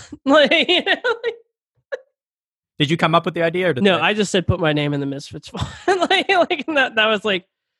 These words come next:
Speaker 1: you know, so it's like a collab. So, you know, it's not, like, completely my aesthetic, but, like, I already, you know, it's one of those situations where it's like, I already invested time in this, and I'm just like, "Guess we're doing this, whatever," you know?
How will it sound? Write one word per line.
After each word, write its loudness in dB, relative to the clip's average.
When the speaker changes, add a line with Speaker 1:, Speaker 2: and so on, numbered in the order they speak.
Speaker 1:
you 2
know, 6
so 0
it's 0
like 0
a 0
collab. -2
So, -2
you 2
know, -2
it's -8
not, 2
like, -2
completely -4
my -2
aesthetic, -6
but, 0
like, -2
I -4
already, 2
you -2
know, 0
it's -8
one 6
of 4
those 2
situations -2
where 0
it's -8
like, -4
I -6
already 0
invested -4
time -2
in 0
this, 0
and -2
I'm -2
just -10
like, -6
"Guess -10
we're -2
doing 6
this, 2
whatever," 0
you -2
know? 0